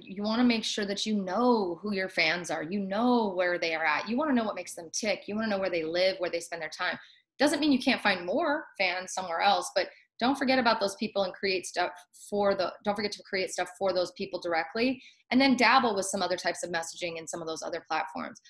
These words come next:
LinkedIn is a great place to be a subject matter expert and to write long form posts, blog style posts, articles, videos. They freaking love it, and they really love it when you share. And it's super underpriced right now, very cheap,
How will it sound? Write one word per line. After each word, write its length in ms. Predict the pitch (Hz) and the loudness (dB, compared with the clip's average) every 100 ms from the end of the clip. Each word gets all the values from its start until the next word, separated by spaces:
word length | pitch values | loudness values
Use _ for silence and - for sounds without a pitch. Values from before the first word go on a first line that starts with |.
| - | -4
LinkedIn 340 | 240 262 269 285 | 2 2 4 4
is 140 | 269 | 2
a 80 | 214 | 0
great 320 | - 190 226 - | -2 0 0 -2
place 280 | 226 254 - | -2 -2 -2
to 80 | |
be 120 | 185 180 | -4 -4
a 40 | |
subject 400 | - 180 196 196 | -2 -4 -4 -4
matter 240 | 190 196 | -2 -2
expert 480 | 170 180 - 170 - - - - | -2 -2 -6 -6 -6 -8 -16 -10
and 80 | 185 | -4
to 80 | 185 | 0
write 200 | 175 196 | 0 0
long 300 | 190 208 220 | 2 2 0
form 260 | 220 220 214 214 | 0 2 2 2
posts, 340 | 202 208 - 165 | 0 0 -6 -6
blog 300 | 180 190 208 | 0 2 2
style 360 | - 196 190 190 | 2 2 2 0
posts, 360 | 196 190 185 - | 0 0 -2 -4
articles, 560 | 185 202 202 196 190 - | 0 0 -2 -2 -4 -4
videos. 460 | 190 208 202 190 190 - _ - _ | -6 -2 0 0 -2 -8 _ -20 _
They 260 | 208 233 233 - | 2 2 0 -4
freaking 280 | 220 214 | -6 -4
love 240 | 190 196 208 | 0 0 2
it, 140 | 214 | -2
and 160 | 185 180 | -4 0
they 260 | 185 196 170 | 2 2 -2
really 320 | 180 208 208 | -4 -2 0
love 160 | 185 175 | 0 -2
it 80 | 175 | -4
when 100 | 170 | -8
you 80 | 165 | -8
share. 460 | - 170 160 151 | -4 0 2 0
And 80 | 180 | -4
it's 160 | 185 - - | -6 -10 -6
super 360 | 233 233 233 - | -6 0 0 2
underpriced 600 | 196 202 - 180 180 - | 0 0 2 2 2 -2
right 140 | 180 | -4
now, 200 | 180 170 170 | -4 -6 -4
very 180 | 180 202 | -2 -2
cheap, 320 | - 196 185 | -4 -6 -8